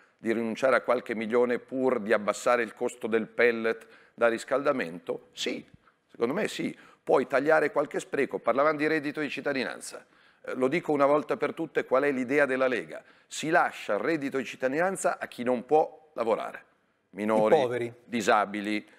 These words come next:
Speaker 2: I poveri,
Speaker 1: eh,
Speaker 2: quelli che non
Speaker 1: anziani,
Speaker 2: possono
Speaker 1: chi non ce la
Speaker 2: lavorare,
Speaker 1: fa.
Speaker 2: chi non
Speaker 1: Chi lo sta percependo da, anche da due anni e può lavorare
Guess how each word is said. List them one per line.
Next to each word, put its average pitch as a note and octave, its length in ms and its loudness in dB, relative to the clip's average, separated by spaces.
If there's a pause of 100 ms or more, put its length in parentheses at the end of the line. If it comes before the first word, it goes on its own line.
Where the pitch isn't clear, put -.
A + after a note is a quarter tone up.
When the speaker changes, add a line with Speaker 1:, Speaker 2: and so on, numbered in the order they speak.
Speaker 2:
I - 100 -8
poveri, G#2+ 280 2
Speaker 1:
eh, G2+ 40 4
Speaker 2:
quelli A#2+ 180 4
che D3+ 80 0
non D3+ 60 4
Speaker 1:
anziani, A2 120 4
Speaker 2:
possono - 260 0
Speaker 1:
chi - 60 -2
non E3 140 0
ce B2 140 -2
la C3+ 80 2
Speaker 2:
lavorare, G#2+ 240 0
Speaker 1:
fa. - 40 -20
Speaker 2:
chi D#3 80 -14
non D3 100 -6
Speaker 1:
Chi C3+ 120 -2
lo C#4 140 4
sta D3 240 2
percependo C#3+ 760 -2
da, G#2 360 0
anche D3 320 -4
da A2 100 4
due G#2 240 -2
anni E2+ 320 -6
e F2+ 60 -6
può G3+ 280 2
lavorare G#2 800 0